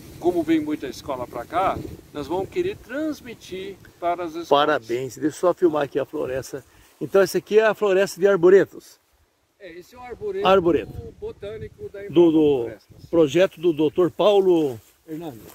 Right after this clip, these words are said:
Speaker 2: Hern-, Hernani. Já filmei ele aqui no canal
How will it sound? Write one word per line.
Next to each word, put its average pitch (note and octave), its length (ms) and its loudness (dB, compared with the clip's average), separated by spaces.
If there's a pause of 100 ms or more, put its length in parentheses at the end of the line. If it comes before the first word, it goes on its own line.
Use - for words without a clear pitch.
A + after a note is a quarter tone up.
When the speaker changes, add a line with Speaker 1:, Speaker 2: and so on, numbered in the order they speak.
Speaker 2:
Hern-, C#3 360 -6
Hernani. C#3+ 500 -2 (1300)
Já C3 180 0
filmei D3 400 2
ele C3 420 0 (480)
aqui A#2 240 -4
no C3+ 180 0
canal C3+ 520 2